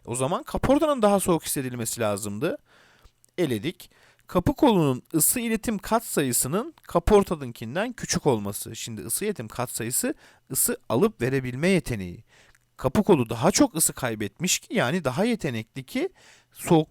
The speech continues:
sıcaklığını daha düşük derece olarak hissettim. O yüzden bu maddede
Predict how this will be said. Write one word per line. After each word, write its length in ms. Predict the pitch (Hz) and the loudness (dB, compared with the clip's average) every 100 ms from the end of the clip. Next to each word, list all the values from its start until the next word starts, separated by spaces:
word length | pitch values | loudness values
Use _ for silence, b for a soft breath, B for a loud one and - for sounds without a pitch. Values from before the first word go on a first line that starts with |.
| - | -10
sıcaklığını 680 | - 147 135 - 117 214 185 | -6 -2 -2 -2 -6 -2 0
daha 240 | 190 208 _ - | 2 2 _ -8
düşük 300 | 139 - - | -4 -4 -4
derece 240 | 123 110 104 | -4 -2 0
olarak 260 | 120 220 | 0 -2
hissettim. 440 | 214 - 135 123 127 | -4 -6 -6 -10 -2
O 160 | 196 | 0
yüzden 360 | 147 113 165 254 _ b b b | 2 2 2 0 _ b b b
bu 140 | 185 | 0
maddede 640 | 185 147 - 135 139 208 | 2 2 0 -10 -4 -2